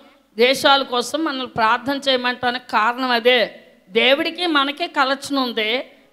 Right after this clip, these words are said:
అన్యజనులకి దేవుడికి కలెక్షన్ లేకపోయినా, ఏలిక చేసేవాడు ఆయనే. అందరి మీద వర్షం కుమ్మరిస్తున్నాడు,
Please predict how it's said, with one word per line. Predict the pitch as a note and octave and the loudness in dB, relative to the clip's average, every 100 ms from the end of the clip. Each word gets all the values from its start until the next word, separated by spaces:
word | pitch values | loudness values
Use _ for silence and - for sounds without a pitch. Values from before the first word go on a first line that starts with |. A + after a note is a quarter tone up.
| A#3 | -2
అన్యజనులకి | C#4 E4+ D#4+ F#4 F#4 F#4 | 0 2 2 2 0 -6
దేవుడికి | C#4+ D#4+ F4 E4+ F4+ | 2 2 2 -4 -6
కలెక్షన్ | F4 D#4 D#4+ D#4+ E4+ C4 | -2 0 0 0 0 2
లేకపోయినా, | B3 C4 C4+ D#4 D#4 E4 G#4 - - - - | 0 0 2 2 4 4 2 0 -16 -16 2
ఏలిక | C#4+ F#4 G4 | 4 4 -2
చేసేవాడు | G4 G4 F#4+ G4 F#4+ F#4 | -2 0 2 2 4 4
ఆయనే. | E4+ F4+ F#4 F4 A3 - - _ _ | 6 6 6 4 2 -6 -20 _ _
అందరి | A3+ C#4 E4 | -2 2 4
మీద | E4+ F4 | 6 4
వర్షం | F4+ D#4+ D4 F#4 | 4 2 0 -4
కుమ్మరిస్తున్నాడు, | E4+ E4 E4+ F4 - D#4 D4 C4+ D4+ | -2 2 2 2 -4 0 4 6 4